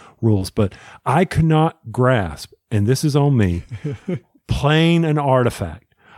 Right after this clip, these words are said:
Speaker 1: I don't know what it was in y'all's explanation,
Speaker 2: Yeah.
Speaker 1: but when you pull an artifact down, you get to do this and this. And another unique thing about this game is, and we'll go back to the artifact, is that when you're done playing your hand or whatever, how many cards you want,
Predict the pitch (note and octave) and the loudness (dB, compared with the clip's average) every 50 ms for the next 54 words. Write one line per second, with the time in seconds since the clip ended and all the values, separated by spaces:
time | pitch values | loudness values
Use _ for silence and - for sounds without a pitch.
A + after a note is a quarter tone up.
0 | - - A2+ B2+ C#3 D3 D3 D#3+ D#3 D3+ D3 C#3+ C3 A#2 A2 A#2+ C#3+ E3+ G3 G3 | -16 -8 -4 -2 -2 -2 -2 -2 -2 -2 0 0 -2 -2 -2 -2 -2 -2 -2 -2
1 | F3+ F#3+ F#3+ F3+ - F3 E3+ F3 E3+ D#3+ D3+ - E3+ D#3 - - - D3 C#3 C#3+ | -2 -2 -2 -2 -2 -2 0 0 0 0 -2 -2 -2 -4 -4 -4 -4 -2 -2 0
2 | C#3+ D3+ E3 D3+ - F3 E3 - F#2+ G2 G2 F#2+ F#2+ G2+ - C#3 B2+ A#2 G#2+ _ | 0 0 0 0 -2 -2 -2 -4 -6 -10 -16 -16 -14 -8 -2 -2 -2 -2 -2 _
3 | _ _ _ _ _ _ _ _ _ - C#3 C#3 C#3 D#3 E3+ F3 D3+ _ _ - | _ _ _ _ _ _ _ _ _ -4 -4 -2 0 0 -2 -2 -4 _ _ -4
4 | - - - F3+ G3 G#3 A3+ A3 A3 A3 G#3 G3+ G3+ G3 F#3 - - F3+ F3 F3+ | -2 -2 -2 0 -2 -2 -2 -2 -2 -2 0 0 0 -2 -2 -2 -4 -4 -4 -4
5 | F3 - - D3 C3+ A#2+ F#2+ D#2+ D#2+ E2+ - _ _ _ _ _ - - - - | -4 -4 -4 -2 -2 -2 -4 -6 -10 -16 -20 _ _ _ _ _ -20 -20 -20 -14
6 | - A2 A#2 A2+ C#3 C3 - C3+ C3 D3 D3+ C3+ A2+ C3+ D3 D#3+ E3+ D#3 - E3+ | -8 -6 -4 -2 -2 -2 -2 -2 0 0 0 0 0 0 2 2 0 0 0 0
7 | D#3 D3+ D3 B2 F#2+ - - _ - D3 E3 F3 F3 D#3+ F3 F3 F#3 G#3 G#3 G#3+ | 0 2 2 2 0 0 -4 _ -4 -4 -2 0 0 0 0 0 0 0 0 0
8 | G#3 G#3 G3+ G#3+ A3+ G#3+ - - G#3+ A3 A3+ A3 F3+ D3 B2 - - G#2 G2 - | 0 0 -2 -2 -4 -4 -4 -4 -4 -2 -2 -2 -2 -4 -4 -4 -6 -8 -8 -6
9 | - G#2 G2 G2 F#2+ F#2 F#2 F#2+ G2 G2+ - _ _ _ _ - - B2+ B2 A#2+ | -6 -6 -4 -4 -4 -4 -4 -6 -6 -8 -10 _ _ _ _ -12 -6 -2 0 2
10 | B2 B2+ A#2 D3 D3 C#3+ D3+ D#3 D3 - D3+ D3+ D3 D3+ D#3 C#3 - C#3+ B2 A#2+ | 2 2 2 0 0 0 -2 -2 -2 -2 -2 0 0 0 0 0 0 -2 -4 -4
11 | - - B2 A#2+ A#2 - B2+ A#2 A2+ A2+ B2 C#3 D#3 F#3 G3+ D3+ - E3 E3+ F3 | -2 -2 0 0 0 0 -2 -2 0 0 0 0 0 0 -2 -2 -2 -2 -2 -2
12 | E3 - - - D#3+ D#3 D#3 D3+ D3 C#3 C3+ C3+ C3+ A#2 F#2+ G#2 C3+ C#3 A#2+ F#2 | -4 -6 -8 -8 -6 -4 -4 -4 -4 -4 -4 -4 -4 -4 -4 -2 -2 -2 0 0
13 | F2 A2 A#2+ A#2+ A2 A2 G#2+ G2+ A2+ A#2+ A#2 G#2+ G#2 G#2+ A2+ A#2 A2 A2+ A#2 A2+ | -2 -2 0 0 0 0 0 0 -2 0 0 0 0 0 0 0 0 0 0 -2
14 | A#2 A#2+ - - A#2 A2 G#2+ - A2+ G2+ F#2+ A2+ C3 B2 G#2+ G#2 - | -2 -4 -4 -6 -6 -6 -6 -6 -6 -6 -2 0 0 0 0 -2 -4